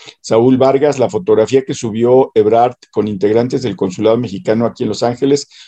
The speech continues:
fue tomada en un parque público que está frente al consulado".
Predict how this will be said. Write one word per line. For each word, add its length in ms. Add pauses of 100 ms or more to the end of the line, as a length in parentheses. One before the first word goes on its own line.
fue 180
tomada 640
en 160
un 140
parque 320
público 640
que 80
está 320
frente 640
al 260
consulado". 720